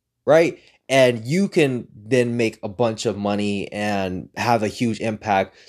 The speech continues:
through the challenge you run for the product you sell. But this is what he's noticed from people who purchase his challenges in the past is that nobody fucking executes on it.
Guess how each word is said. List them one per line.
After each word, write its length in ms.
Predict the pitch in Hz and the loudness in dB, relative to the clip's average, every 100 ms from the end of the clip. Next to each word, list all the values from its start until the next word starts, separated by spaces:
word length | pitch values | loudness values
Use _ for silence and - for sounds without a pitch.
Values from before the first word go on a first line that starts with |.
| _ | _
through 100 | 107 | -8
the 80 | 113 | -2
challenge 340 | - 135 117 | 2 4 2
you 180 | 139 233 | 0 2
run 240 | 156 120 | 4 4
for 100 | 117 | 2
the 60 | 120 | -2
product 360 | - 151 117 202 | 2 2 2 0
you 80 | |
sell. 380 | 233 117 71 - - _ _ _ _ _ _ _ _ | 0 0 0 -4 -14 _ _ _ _ _ _ _ _
But 100 | 131 | 0
this 140 | 139 214 | 4 4
is 60 | |
what 140 | 247 190 | 4 2
he's 240 | 175 123 | 0 -2
noticed 580 | 135 214 123 87 - - _ _ _ _ _ | 2 2 2 -2 -6 -14 _ _ _ _ _
from 580 | - 143 127 113 104 98 _ | -2 2 4 4 -2 -8 _
people 580 | - 226 220 95 87 - _ _ _ _ | -4 -2 2 2 2 -2 _ _ _ _
who 540 | - 143 123 110 104 _ _ _ _ | 2 2 4 0 -4 _ _ _ _
purchase 520 | 214 254 135 92 - - _ _ _ _ - | 2 4 4 -2 -2 -10 _ _ _ _ -4
his 380 | 135 120 107 - | 2 2 0 -6
challenges 440 | - 117 113 110 | -2 -2 -2 -4
in 100 | 113 | -6
the 60 | 104 | -6
past 360 | - 262 233 | -4 -4 -2
is 140 | 139 131 | 2 6
that 300 | 127 - _ - - _ _ - | 6 4 _ -20 -20 _ _ -10
nobody 480 | 208 214 - 226 | -8 -8 -8 -8
fucking 540 | - - 214 - 214 - - | -12 -14 -14 -2 -2 -2 -6
executes 640 | 262 - 156 - 92 - | -6 -2 -4 -4 -6 -8
on 160 | 82 | -10
it. 100 | - | -12